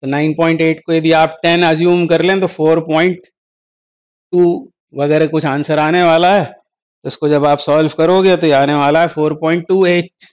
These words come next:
फ़ोर पॉइंट टू एट, और पीछे book में इसका आंसर दिया हुआ है फ़ोर पॉइंट थ्री second। तो आपने सवाल को अच्छे से समझ लिया होगा,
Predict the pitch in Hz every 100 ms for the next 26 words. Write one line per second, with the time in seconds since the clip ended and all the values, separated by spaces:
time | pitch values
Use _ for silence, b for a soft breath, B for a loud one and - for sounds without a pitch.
0 | _ _ _ _ _ _ - 151 151 151
1 | 160 196 175 - _ - 165 170 185 190
2 | 165 147 _ _ 170 175 - 175 139 156
3 | 160 175 170 156 156 151 151 151 147 139
4 | 139 147 180 175 - _ _ _ _ 143
5 | 151 151 147 135 139 135 131 127 131 123
6 | 110 - 104 101 _ _ _ _ _ _
7 | _ 131 131 - 147 - 135 151 156 147
8 | - 170 165 156 160 160 165 170 165 175
9 | 202